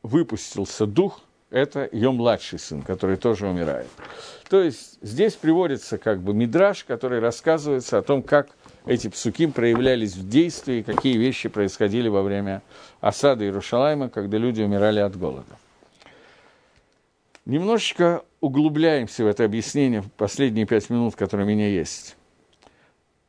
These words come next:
Сам пророк Ирмияу, который пророчествует,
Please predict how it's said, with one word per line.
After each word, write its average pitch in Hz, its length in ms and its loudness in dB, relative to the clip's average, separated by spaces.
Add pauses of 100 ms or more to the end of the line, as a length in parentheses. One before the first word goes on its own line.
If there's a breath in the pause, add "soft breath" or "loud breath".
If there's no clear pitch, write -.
(380)
Сам 208 340 0
пророк 160 400 0
Ирмияу, 143 560 2
который 110 380 0
пророчествует, 107 800 0